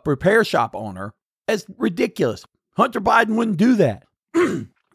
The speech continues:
At worst. And then he said, "Well, there was devious stuff on it." Okay, let's say there was devious stuff on it. Why would he? That's another question. Why would he still? Why would he give it to a Trump supporter?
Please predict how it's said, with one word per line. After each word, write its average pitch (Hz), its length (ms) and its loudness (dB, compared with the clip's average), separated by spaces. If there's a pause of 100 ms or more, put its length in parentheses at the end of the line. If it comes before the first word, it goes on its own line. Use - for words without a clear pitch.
At 175 200 0
worst. 208 600 4
And 196 160 -2
then 214 100 0
he 170 60 0
said, 143 160 0
"Well, 135 140 2
there 131 100 2
was 104 120 -6
devious 127 400 -4
stuff 135 260 -2
on 92 100 -6
it." - 120 -20
Okay, 170 320 -6 (340)
let's - 200 0
say 240 180 0
there 220 160 2
was 175 160 0
devious 160 460 -2
stuff 143 220 -2
on 113 100 -4
it. - 60 -20 (300)
Why 170 560 4
would 135 320 0
he? 143 380 -2
That's 175 220 -4
another 190 360 2
question. 110 340 -4
Why 127 240 0
would 190 160 2
he 208 80 -2
still? - 720 0
Why 175 300 2
would 220 180 -2
he 233 100 -2
give 190 340 0
it 180 200 2
to 190 320 -2
a 180 140 -2
Trump 175 360 -2
supporter? 147 720 -2